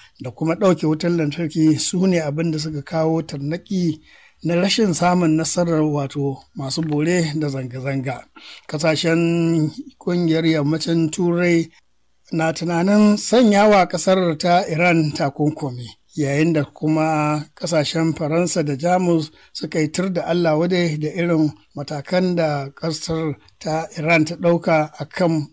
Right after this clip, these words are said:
masu gudanar da wannan zanga-zanga. Ya zuwa yanzu dai, kimanin masu zanga-zanga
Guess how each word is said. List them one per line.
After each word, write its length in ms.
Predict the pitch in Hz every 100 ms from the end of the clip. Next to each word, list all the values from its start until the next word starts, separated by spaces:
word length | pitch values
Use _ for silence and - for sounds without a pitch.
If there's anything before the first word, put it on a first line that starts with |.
| -
masu 280 | 127 - 147
gudanar 400 | 147 147 151 143
da 80 |
wannan 480 | 135 139 131 127 117
zanga-zanga. 760 | 110 131 120 117 127 135 123 123 _ _ _ _ _ _
Ya 140 | 175 180
zuwa 240 | 262 294 214
yanzu 220 | 170 156
dai, 260 | 147 156 147 - _
kimanin 480 | 143 147 180 202 190
masu 640 | 180 160 151 196 202 196
zanga-zanga 640 | 185 180 156 151 175 202